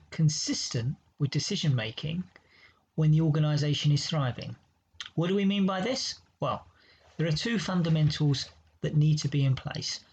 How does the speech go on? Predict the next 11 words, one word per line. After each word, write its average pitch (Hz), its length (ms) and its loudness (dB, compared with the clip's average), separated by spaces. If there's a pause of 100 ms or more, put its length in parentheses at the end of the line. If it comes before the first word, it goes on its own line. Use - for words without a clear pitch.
(120)
First, - 540 -6 (460)
if 147 120 -4
the 175 100 0
organization 175 640 0
understands 151 560 2
what 156 260 2
matters 151 440 2
most 143 340 2
to 147 100 -4
its - 120 -4
customers, - 600 -2